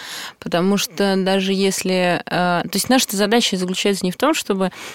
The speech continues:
э, всех искало государство. Ну, просто это физически невозможно, это надо очень много людей.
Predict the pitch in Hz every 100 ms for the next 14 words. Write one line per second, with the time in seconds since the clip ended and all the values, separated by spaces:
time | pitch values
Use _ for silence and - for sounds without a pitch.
0 | - 180 180 175 170 165 165 - 233 233
1 | 185 - 202 190 175 - 175 165 - -
2 | 226 220 - 220 - - 196 - 220 202
3 | 214 - - 190 175 170 170 165 156 170
4 | 175 170 175 - 170 165 170 160 151